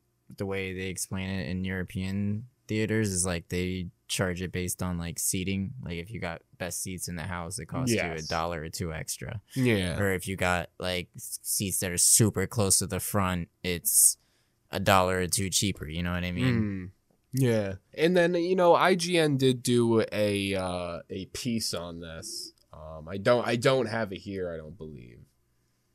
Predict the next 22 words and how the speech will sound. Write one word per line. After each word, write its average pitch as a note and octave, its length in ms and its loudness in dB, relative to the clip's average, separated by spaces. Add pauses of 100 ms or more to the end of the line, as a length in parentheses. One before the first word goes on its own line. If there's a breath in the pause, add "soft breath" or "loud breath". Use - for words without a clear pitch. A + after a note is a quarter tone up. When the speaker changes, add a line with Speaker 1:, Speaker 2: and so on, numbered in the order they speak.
Speaker 2:
Yeah, G2+ 260 0
I F2+ 60 -4
don't F#2 300 -4
have D2+ 160 -6
it D#2+ 140 -2
here. - 200 -4
Speaker 1:
<clears throat> - 360 -6 (160)
Speaker 2:
But, A#2 160 6
uh, A2 220 6
A D3 160 6
M C#3 100 4
C, A#2+ 320 2
uh, G#2 400 2
fuck, - 320 -10
not E2 220 -10
A C#2+ 100 -12
M C2+ 120 -12
C, D#2+ 280 -4
I C3 200 8
G A2+ 240 4
N. E2 280 -4
<laughs> - 40 -12